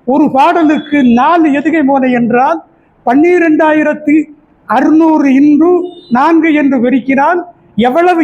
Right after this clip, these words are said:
எதுகை மோனை வருமோ அதையெல்லாம் கற்று வைத்திருப்பாரோ இவர் என்று நான் ஆச்சரியப்பட்டு போனேன். வார்த்தைகள் அப்படி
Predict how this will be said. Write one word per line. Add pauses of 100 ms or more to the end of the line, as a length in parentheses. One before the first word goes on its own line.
(100)
எதுகை
மோனை
வருமோ (380)
அதையெல்லாம்
கற்று
வைத்திருப்பாரோ (360)
இவர்
என்று
நான் (420)
ஆச்சரியப்பட்டு
போனேன். (960)
வார்த்தைகள்
அப்படி